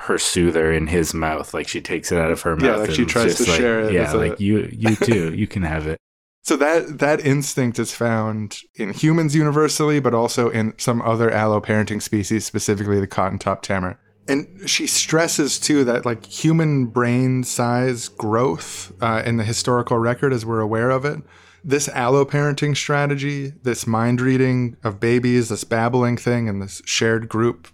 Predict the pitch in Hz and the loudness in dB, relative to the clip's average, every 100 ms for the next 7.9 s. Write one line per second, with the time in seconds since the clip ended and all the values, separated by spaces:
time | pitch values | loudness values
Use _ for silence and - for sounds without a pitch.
0 | _ _ _ - 120 123 123 143 139 - | _ _ _ -6 -2 0 0 0 0 0
1 | 139 76 - - - - - 151 165 151 | -4 -6 -12 -20 -20 -12 -2 2 4 4
2 | 135 135 127 - - - _ _ _ - | 4 4 2 -6 -12 -14 _ _ _ -4
3 | 120 _ 165 127 139 131 131 117 - 135 | -4 _ -4 0 2 4 2 2 0 2
4 | 123 117 107 117 113 107 101 110 104 104 | 4 2 2 0 0 -2 -4 -4 -2 -2
5 | 104 101 - - - - - - 127 120 | -2 -4 -6 -10 -12 -16 -20 -6 -2 0
6 | 135 127 131 123 123 117 113 120 117 131 | 2 2 2 2 0 2 4 4 2 0
7 | - 123 120 113 110 - - - 135 | 2 2 2 0 -4 -12 -8 -2 -2